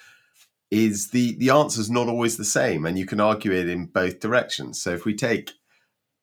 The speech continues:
an environment of pretty, pretty good growth, if you start cutting the, the supply of oil,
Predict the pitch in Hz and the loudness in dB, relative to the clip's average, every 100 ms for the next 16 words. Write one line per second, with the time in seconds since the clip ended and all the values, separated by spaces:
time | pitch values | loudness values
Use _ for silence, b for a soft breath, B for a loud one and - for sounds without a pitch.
0 | _ _ - 113 110 95 95 95 90 85 | _ _ 2 2 2 2 4 4 2 -2
1 | 82 85 82 80 - - 107 87 80 76 | -2 -2 -2 -6 -16 -12 -6 -4 -4 -6
2 | - _ - 92 76 - 117 117 - 76 | -10 _ -10 -8 -8 -4 -2 -2 -4 -6
3 | 64 71 110 - - _ _ - 92 - | -4 -4 -6 -10 -20 _ _ -14 -10 -8
4 | 90 - 117 - - 101 95 85 85 82 | -6 0 0 0 -2 -2 -2 -4 -2 -2
5 | 80 - 78 80 76 76 76 - - - | -4 -6 -4 -2 -2 -4 -6 -8 -10 -4
6 | 101 80 78 78 76 73 73 | -2 0 -2 -2 -2 -4 -6